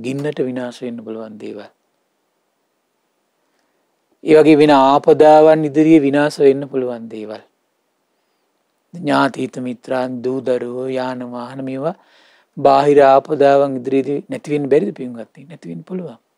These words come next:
ඉඩම් කඩම් නැති වෙන්න පුළුවන්. උන් හිටි තැන් නැති වෙන්න පුළුවන්. එහෙනම් ඒවට කියනවා අපි තැන්පත් කරන නිදාන කියලා. හැබැයි මේ නිදාන එහෙනම් බලන්න වෙනසිලා යන ස්වභාවයෙන් යුක්තයි.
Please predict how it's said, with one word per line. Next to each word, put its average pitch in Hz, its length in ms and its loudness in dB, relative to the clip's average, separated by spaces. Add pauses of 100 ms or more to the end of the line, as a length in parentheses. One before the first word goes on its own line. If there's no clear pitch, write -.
(140)
ඉඩම් 151 300 0
කඩම් 160 320 -4 (140)
නැති 135 280 -12
වෙන්න 147 220 -8
පුළුවන්. 113 340 -14 (460)
උන් 151 200 -8
හිටි 143 200 -6
තැන් 170 260 2 (340)
නැති 143 300 -8
වෙන්න 147 240 -8
පුළුවන්. 113 320 -14 (2500)
එහෙනම් 151 300 -2
ඒවට 143 320 4
කියනවා 131 500 -10 (1000)
අපි - 200 -12
තැන්පත් 143 540 -6
කරන 170 360 -4
නිදාන 113 540 -8 (260)
කියලා. - 380 -20 (400)
හැබැයි 135 340 -4
මේ 120 100 -8
නිදාන 113 440 -10
එහෙනම් 107 320 -20
බලන්න 107 340 -16 (680)
වෙනසිලා 123 680 -8
යන 113 120 -16
ස්වභාවයෙන් 117 580 -18
යුක්තයි. - 360 -20